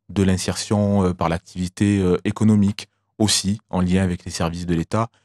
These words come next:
et, euh, le conseil départemental. Et c'est enfin, euh, une démarche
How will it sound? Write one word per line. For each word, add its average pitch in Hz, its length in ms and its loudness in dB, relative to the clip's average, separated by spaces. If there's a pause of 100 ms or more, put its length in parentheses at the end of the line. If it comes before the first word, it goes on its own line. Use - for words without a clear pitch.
(200)
et, 98 220 2
euh, 87 120 2
le 87 120 -2
conseil 87 300 -4
départemental. 90 600 -4 (300)
Et 98 80 0
c'est - 180 0
enfin, 113 400 0 (760)
euh, 92 220 2
une 107 160 6
démarche 101 500 2